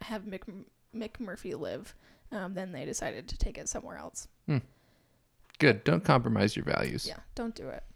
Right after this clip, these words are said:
Speaker 2: Or your story.
Speaker 1: Um, and then the principal character, Chief Bromden, doesn't speak until an hour and twenty-three minutes into the movie.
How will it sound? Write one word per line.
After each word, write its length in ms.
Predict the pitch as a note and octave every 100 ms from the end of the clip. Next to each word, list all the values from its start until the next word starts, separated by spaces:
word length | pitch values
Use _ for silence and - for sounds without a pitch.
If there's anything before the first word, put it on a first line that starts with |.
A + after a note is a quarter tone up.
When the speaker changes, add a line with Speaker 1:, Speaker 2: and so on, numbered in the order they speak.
| - -
Speaker 2:
Or 140 | B2+
your 80 | A#2
story. 420 | - - - C#3 - - - - _ _ - - - - - - _ -
Speaker 1:
Um, 260 | A3+ G#3 G3
and 180 | A3 A#3
then 380 | A3+ A3 A3 -
the 80 | B3
principal 360 | A3+ C4 B3+ C4+
character, 360 | C#4 C4+ C4+
Chief 320 | B3 - C#4 -
Bromden, 720 | A#3 B3 B3 B3 B3 - A3
doesn't 340 | A#3 A#3 A#3+
speak 260 | - A3+ A3
until 360 | G#3 - G#3 F#3+
an 180 | F#3
hour 280 | - G#3 G#3
and 120 | G3+
twenty-three 460 | G#3 A#3 A3 - G#3+
minutes 340 | F3+ C#3+ -
into 240 | - - -
the 80 | -
movie. 400 | - - -